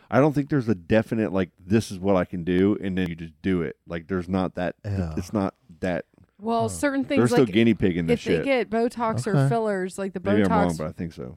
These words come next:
Speaker 3: the Botox will wear off. The fillers will, I think, eventually dissolve if you don't keep getting them.
Speaker 2: The lips, right?
Speaker 3: But that, yeah, but they can get fillers in their face too, like under their eyes and cheeks. So, like, when you see them like that, it's because they think it's gonna be injected to smooth out those lines. But
Speaker 2: Ugh.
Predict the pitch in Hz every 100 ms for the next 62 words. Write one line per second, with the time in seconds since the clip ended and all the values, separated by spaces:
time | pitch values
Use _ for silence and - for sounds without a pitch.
0 | _ 196 214 220 226 214 208 185 175 175
1 | 175 - 185 220 214 196 185 - 180 170
2 | 151 _ - 185 - 226 196 160 175 196
3 | 190 170 160 165 165 175 170 160 160 170
4 | 160 160 185 170 180 175 165 160 156 147
5 | 143 - - 113 139 165 _ _ _ 190
6 | 208 190 214 208 180 180 214 214 214 196
7 | - 220 202 190 175 - 220 196 - 233
8 | 185 180 180 190 165 - 190 208 196 196
9 | - 226 - - 190 190 196 202 202 -
10 | 226 208 202 185 180 208 226 190 170 165
11 | 196 - - 202 202 190 185 208 196 175
12 | - - 190 180 170 190 185 185 - 175
13 | 190 - - 208 196 165 190 - 175 175
14 | 185 196 180 175 110 160 85